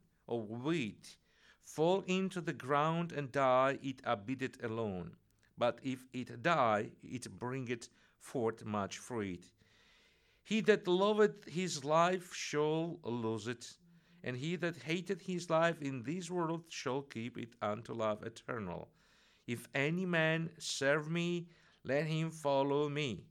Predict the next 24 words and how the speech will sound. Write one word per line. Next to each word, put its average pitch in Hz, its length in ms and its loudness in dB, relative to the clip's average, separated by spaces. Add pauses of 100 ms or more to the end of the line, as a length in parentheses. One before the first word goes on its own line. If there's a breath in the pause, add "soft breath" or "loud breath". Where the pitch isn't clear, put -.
(280)
and 113 220 -2
where 117 160 4
I 117 160 2
am, 143 460 0
there 135 260 2
shall 123 380 -2
also 120 320 0
my 110 180 -2
servant 107 460 -4
be. 90 260 -4 (420)
If 110 200 -8
any 151 220 -2
man 131 340 -4
serve 135 420 -4
me, 120 300 -6 (380)
him 135 320 -6
will 131 200 0
my 117 220 -2
Father 104 600 0 (320)
honor." 87 540 -6 (2250 soft breath)
You 202 140 6
remember 196 460 6
Yeshua 190 360 0
said 170 600 0